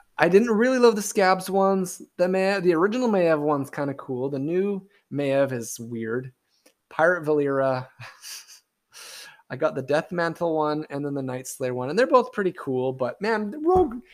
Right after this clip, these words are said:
the Rogue art needs a little love. They need to do something dope with Rogue. They, I feel like they could do so many cool, cool things. And all this Naga thing, that artist that they used, man, get that dude doing some of the Rogue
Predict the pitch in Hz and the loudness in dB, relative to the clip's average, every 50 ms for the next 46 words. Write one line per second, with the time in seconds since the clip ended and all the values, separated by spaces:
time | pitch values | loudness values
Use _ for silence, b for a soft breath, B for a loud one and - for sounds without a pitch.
0 | b b - 311 233 180 180 208 208 190 180 160 160 165 160 170 151 - - 147 | b b -4 0 4 8 8 8 8 8 6 4 4 2 -4 -4 -4 -4 -4 -2
1 | 170 156 135 127 131 147 147 151 143 135 131 127 156 175 196 202 190 185 165 151 | -2 -2 -2 0 2 4 4 4 4 2 0 -2 -2 -2 -2 -2 -2 -2 -4 -4
2 | 175 156 - - - 165 160 139 127 113 113 _ _ - 135 135 143 143 139 147 | -4 -6 -6 -4 -6 -6 -4 -6 -10 -10 -12 _ _ -6 -2 0 0 0 0 -2
3 | 139 123 - 110 120 127 123 120 120 135 185 226 220 - - - 196 - 311 330 | -8 -10 -8 -4 -2 -2 -2 -2 -2 -2 -2 -2 -2 -4 -8 -8 -6 -2 -2 0
4 | 302 233 233 233 226 226 233 202 220 202 196 - - - 240 226 220 214 214 220 | 0 0 -2 -2 -6 -6 -6 -6 -6 -8 -8 -8 -6 -2 0 2 2 2 0 0
5 | 214 208 208 - - 208 208 214 208 202 196 190 190 196 _ _ _ _ _ _ | -2 -4 -6 -8 -8 -4 -2 0 2 2 2 0 -2 -6 _ _ _ _ _ _
6 | _ - - 208 185 180 185 - 208 202 190 170 156 131 - 175 185 214 220 214 | _ -6 -2 -2 -2 -2 -2 -4 -4 -4 -4 -4 -6 -6 -6 -4 -2 -2 -2 -2
7 | 220 196 190 196 196 208 214 220 208 202 - 196 151 135 143 160 165 - 165 170 | -4 -6 -6 -4 -4 -2 -2 -4 -4 -4 -4 -4 -4 -2 -4 -4 -2 0 2 2
8 | 196 202 185 175 - - - 175 - 190 190 185 170 160 170 180 185 180 165 151 | 2 2 0 -4 -6 -12 -10 -6 -6 -6 -4 -2 -2 -2 0 0 0 0 0 -2
9 | 131 - - 147 139 147 147 147 143 - 185 185 - 185 185 185 - 175 151 143 | -4 -8 -10 -8 -6 -6 -6 -6 -6 -8 -6 -4 -4 -4 -4 -4 -4 -6 -4 -4
10 | 143 143 139 135 139 - 139 135 127 123 120 117 123 123 123 127 123 | -4 -4 -6 -6 -8 -8 -8 -8 -8 -6 -6 -6 -6 -4 -4 -6 -8